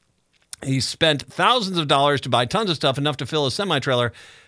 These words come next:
but he tunnels and even cut down a tree and left a ten-foot trunk to being, uh, to hang a pumpkin head and body.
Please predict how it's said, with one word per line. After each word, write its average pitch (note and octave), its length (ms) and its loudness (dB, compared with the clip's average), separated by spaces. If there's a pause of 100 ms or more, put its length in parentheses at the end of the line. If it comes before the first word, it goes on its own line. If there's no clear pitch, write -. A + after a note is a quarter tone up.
(100)
but C3 100 2
he C3+ 80 2
tunnels F#3+ 460 0
and D#3+ 100 -2
even D#3+ 380 0
cut E3+ 240 -2
down E3+ 320 2
a D3 80 0
tree F#3+ 240 0
and D3 120 0
left D3 220 -2
a B2+ 220 2 (400)
ten-foot F#3 480 0
trunk F3+ 340 0
to C#3+ 80 -4
being, C#3+ 240 2
uh, B2+ 200 2
to A2+ 140 0
hang D#3+ 160 0
a C3 60 0
pumpkin D#3+ 400 -2
head C3+ 220 2
and A#2 160 0
body. B2+ 440 2